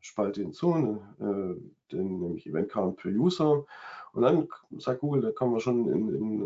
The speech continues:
äh, in eine Granularität rein, die eben theoretisch vielleicht Rückschlüsse auf einzelne User ermöglichen würde. Und geht dann her, ja, zeigt's mir erstmal an.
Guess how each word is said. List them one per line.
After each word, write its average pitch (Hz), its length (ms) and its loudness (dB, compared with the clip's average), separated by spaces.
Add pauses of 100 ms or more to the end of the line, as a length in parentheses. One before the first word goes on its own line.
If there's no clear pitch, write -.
äh, 101 400 0 (720)
in 104 120 4
eine 101 180 4 (160)
Granularität 107 1080 2
rein, 123 600 4
die 113 320 -2
eben 107 540 0
theoretisch 107 680 0
vielleicht 104 600 0
Rückschlüsse 113 640 0
auf 76 100 -2
einzelne 104 380 0
User 113 260 0
ermöglichen 101 500 2
würde. 185 400 4 (1000)
Und 135 160 2
geht 123 160 4
dann 110 100 4
her, 135 480 4 (1400)
ja, 127 400 -4
zeigt's 113 260 -4
mir 107 140 2
erstmal 104 240 0
an. 175 220 2